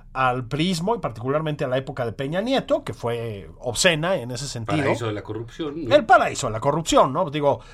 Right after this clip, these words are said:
Speaker 1: los ejemplos de gobernadores corruptos son verdaderamente, pues, de, pues, de, de, de novela de dictador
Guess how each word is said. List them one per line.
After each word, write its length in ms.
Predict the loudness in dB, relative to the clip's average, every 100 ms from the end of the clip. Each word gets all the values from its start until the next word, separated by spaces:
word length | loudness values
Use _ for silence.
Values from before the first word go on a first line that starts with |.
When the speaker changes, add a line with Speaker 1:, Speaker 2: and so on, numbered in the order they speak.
| -12 0
Speaker 1:
los 200 | 2 4
ejemplos 400 | 2 2 2 2
de 80 | 4
gobernadores 680 | 4 4 4 2 2 0 -4
corruptos 480 | -2 -2 -2 -4
son 140 | -4 -4
verdaderamente, 1120 | -4 -4 -4 -4 -6 -4 -4 -4 -8 -10 -14 -16 -16 -14
pues, 280 | -14 -14
de, 80 | -16
pues, 440 | -14 -12 -12 -14 -12
de, 140 | -12 -10
de, 180 | -10 -10
de 320 | -12 -8 -2
novela 360 | 2 4 4
de 120 | 2 -2
dictador 800 | -4 0 4 4 2 -2 -4